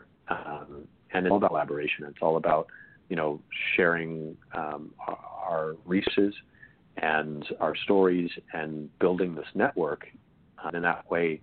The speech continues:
we're stronger together. And, you know, and I think that's, um, when we all kind of adopt that principle of, like, you know, I'm not an expert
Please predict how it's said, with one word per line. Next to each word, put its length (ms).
we're 160
stronger 360
together. 500
And, 520
you 80
know, 100
and 80
I 80
think 220
that's, 240
um, 440
when 280
we 120
all 240
kind 200
of 80
adopt 360
that 220
principle 500
of, 200
like, 140
you 80
know, 80
I'm 140
not 180
an 60
expert 400